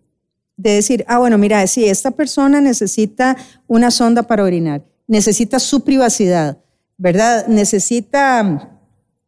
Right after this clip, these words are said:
así como las mujeres, eh, hemos peleado por tener un cuarto para, para lactancia,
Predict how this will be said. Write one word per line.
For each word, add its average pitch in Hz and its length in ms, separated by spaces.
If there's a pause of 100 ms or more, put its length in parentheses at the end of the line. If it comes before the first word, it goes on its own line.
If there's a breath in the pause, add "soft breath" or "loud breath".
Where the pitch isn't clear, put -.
(540)
así 233 280
como 359 240
las 330 120
mujeres, 226 880 (720)
eh, 196 220
hemos 233 340
peleado 247 640
por 170 160
tener 196 520
un 214 160
cuarto 220 540
para, 220 540
para 160 420
lactancia, 185 760